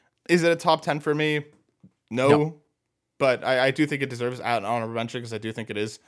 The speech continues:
Speaker 1: beautiful. I do think it does a lot of cool things, but ultimately, eh, it's okay. It's all right.
Speaker 2: It, uh, the Vegas part is so cool.
Speaker 1: The Vegas part
Speaker 2: Let's
Speaker 1: is
Speaker 2: be honest.
Speaker 1: really cool.
Speaker 2: It's so cool.
Speaker 1: It's
Speaker 2: The,
Speaker 1: really,
Speaker 2: the
Speaker 1: really
Speaker 2: way
Speaker 1: cool.
Speaker 2: that the level design there is just unbelievable, and I, it brought, it, it made the game so much better.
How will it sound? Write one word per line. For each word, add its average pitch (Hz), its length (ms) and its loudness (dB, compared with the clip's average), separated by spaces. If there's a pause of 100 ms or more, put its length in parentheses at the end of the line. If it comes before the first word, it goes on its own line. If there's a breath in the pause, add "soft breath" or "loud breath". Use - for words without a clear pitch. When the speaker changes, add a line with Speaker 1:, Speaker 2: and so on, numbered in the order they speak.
(280 soft breath)
Speaker 1:
beautiful. 151 400 2
I 113 100 0
do 117 120 -6
think 110 180 -10
it 110 80 -10
does 110 160 -4
a 104 40 -10
lot 107 200 -4
of 107 100 -10
cool 110 160 -4
things, 107 340 -6
but - 160 -10
ultimately, 107 560 -4
eh, - 720 -8 (240)
it's - 120 -8
okay. 262 260 -4 (640)
It's - 80 -20
all 120 40 -2
right. 110 120 -2
Speaker 2:
It, - 200 -4 (380 soft breath)
uh, 170 60 -2
the 151 180 -2
Vegas 160 300 2
part 95 240 0
is 92 100 -8
so 90 180 -6
cool. 67 300 -10 (160)
Speaker 1:
The 151 60 -4
Vegas 156 240 4
part 131 140 0
Speaker 2:
Let's 123 120 0
Speaker 1:
is 110 40 2
Speaker 2:
be - 20 4
honest. 87 180 -2
Speaker 1:
really 110 160 -2
cool. 87 260 -12 (280)
Speaker 2:
It's - 260 -4
so 123 200 0
cool. 98 240 -6
Speaker 1:
It's 147 140 0
Speaker 2:
The, 120 60 2
Speaker 1:
really, 127 160 4
Speaker 2:
the 127 80 4
Speaker 1:
really 123 60 0
Speaker 2:
way 143 100 2
Speaker 1:
cool. 143 80 4
Speaker 2:
that 131 100 0
the 135 100 2
level 139 180 0
design 123 340 -2
there 107 180 -2
is 98 100 -8
just 98 140 -14
unbelievable, 98 720 -4
and 85 140 -6
I, 85 240 -4 (400 soft breath)
it 101 160 -8
brought, 123 300 2
it, 120 260 0
it 117 160 -2
made 117 200 -2
the 107 80 -4
game 101 220 -6
so - 140 -12
much 82 200 -12
better. 64 280 -8